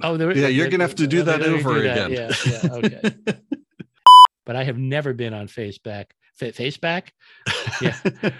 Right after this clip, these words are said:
Speaker 2: <laughs>
Speaker 1: I take that back. Your last week of August is gonna be nuts because
Speaker 2: Yeah.
Speaker 1: you're on the, you know, it's for a whole week.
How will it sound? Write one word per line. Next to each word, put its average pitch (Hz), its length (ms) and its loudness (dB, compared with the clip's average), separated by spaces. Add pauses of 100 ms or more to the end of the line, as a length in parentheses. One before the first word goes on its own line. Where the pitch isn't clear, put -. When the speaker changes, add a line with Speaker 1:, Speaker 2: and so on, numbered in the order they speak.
(120)
Speaker 2:
<laughs> - 60 -16
Speaker 1:
I 160 140 0
take 165 240 -4
that 135 200 -4
back. 165 380 -6 (680)
Your 233 180 -4
last 233 320 -6
week 202 200 -4
of 160 100 -6
August 175 480 -6
is 131 160 -10
gonna 143 180 -8
be 156 120 -8
nuts 190 340 -10
because 123 400 -10
Speaker 2:
Yeah. 131 200 -10
Speaker 1:
you're 123 180 -10 (180)
on 131 140 -12
the, 127 120 -12 (120)
you 151 100 -6
know, 127 160 -8
it's 131 160 -12
for 151 140 -8
a 135 60 -4
whole 165 220 -2
week. 190 280 -8